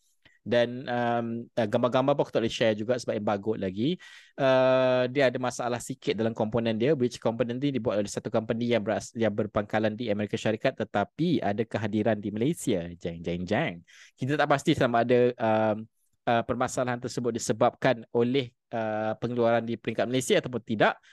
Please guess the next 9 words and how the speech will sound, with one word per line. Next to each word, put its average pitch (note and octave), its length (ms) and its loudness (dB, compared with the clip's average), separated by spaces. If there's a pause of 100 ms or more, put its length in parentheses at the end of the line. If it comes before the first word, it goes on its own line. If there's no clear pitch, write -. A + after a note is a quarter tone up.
Itu B2 160 -6
tidak A#2 320 -4
dijawab A#2 240 0
oleh A2 80 0
Boeing A#2+ 320 0
ketika A2+ 320 -4
aku A#2 80 -4
tanya. A2+ 320 0 (320)
Dan, D#3+ 400 2